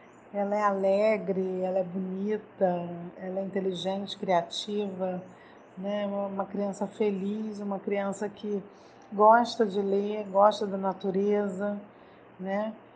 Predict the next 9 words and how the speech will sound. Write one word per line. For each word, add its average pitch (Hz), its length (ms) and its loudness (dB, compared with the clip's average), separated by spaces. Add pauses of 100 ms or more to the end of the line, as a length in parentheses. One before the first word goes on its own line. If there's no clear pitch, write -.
(160)
Gosta 208 380 2
de 196 140 -12
estar 208 640 2
entre, 214 640 -2
entre 208 240 -4
as 196 100 0
histórias, 214 1040 2
né? 214 340 -2 (460)
Viaja 202 720 2